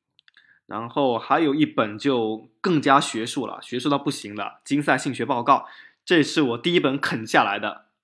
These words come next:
非常厚。然后那里面它虽然讲的是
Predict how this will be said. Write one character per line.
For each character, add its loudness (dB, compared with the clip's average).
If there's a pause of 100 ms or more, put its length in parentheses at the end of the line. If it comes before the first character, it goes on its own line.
(600)
非 0
常 -2
厚。 -10 (400)
然 -6
后 -2
那 -2
里 0
面 -4
它 -4
虽 -4
然 -2
讲 -8
的 -6
是 -6